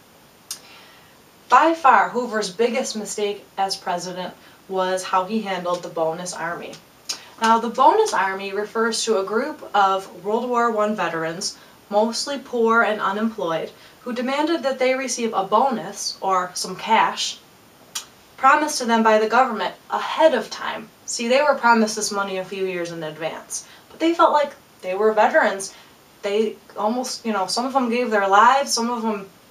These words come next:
were injured. They deserved that money early. They needed it. They marched on Washington and they camped out there,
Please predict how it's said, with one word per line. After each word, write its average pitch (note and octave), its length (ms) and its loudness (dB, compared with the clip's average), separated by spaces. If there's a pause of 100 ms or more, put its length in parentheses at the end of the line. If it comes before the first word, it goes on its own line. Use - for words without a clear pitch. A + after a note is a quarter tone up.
(340)
were A3 120 4
injured. D4 460 0
They C4 160 -2
deserved D#4 380 4
that C#4 180 6
money C#4 300 0
early. B3 340 2
They G3 240 -2
needed C#4 320 0
it. - 140 -4 (880)
They G3+ 100 -8
marched A3 400 2
on B3+ 220 4
Washington G3+ 640 2
and E3+ 120 -12
they - 120 -10
camped G3+ 360 -6
out B3 280 4
there, - 240 -6